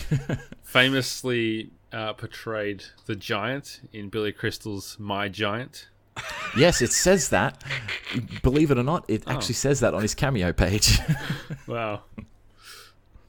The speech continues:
Speaker 2: Based on Billy Crystal's friendship with Andre the Giant, I think.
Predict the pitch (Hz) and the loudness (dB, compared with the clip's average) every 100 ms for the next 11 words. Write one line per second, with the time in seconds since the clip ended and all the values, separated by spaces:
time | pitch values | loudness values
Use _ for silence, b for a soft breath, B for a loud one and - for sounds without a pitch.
0 | _ 123 120 - 113 107 110 110 - 110 | _ 2 2 0 -2 -2 -2 -2 -2 -8
1 | - 104 - 107 101 104 104 95 98 95 | -6 -12 -6 -6 -6 -8 -8 -10 -10 -8
2 | 92 90 85 95 87 85 - - 110 - | -6 -8 -10 -12 -12 -14 -16 -16 -18 -20